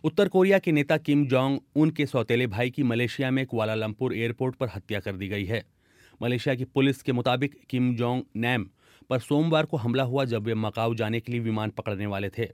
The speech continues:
अस्पताल पहुंचने से पहले रास्ते में उनकी मौत हो गई। इससे पहले उन्होंने पुलिस को बताया था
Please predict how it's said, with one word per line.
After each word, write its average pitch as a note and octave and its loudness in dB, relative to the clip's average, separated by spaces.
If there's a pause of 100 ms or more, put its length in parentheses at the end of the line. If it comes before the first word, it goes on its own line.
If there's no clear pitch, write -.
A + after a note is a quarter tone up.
(580)
अस्पताल B2+ -2
पहुंचने C3 -2
से C3 -6
पहले C3 0
रास्ते B2 -2
में C3+ 0
उनकी B2 -4
मौत G#2 -4
हो A2 -2
गई। G#2+ -4 (320)
इससे A2+ -6
पहले A2+ -4
उन्होंने A2+ -2
पुलिस A#2 -6
को B2 -4
बताया C3 0
था D3 -6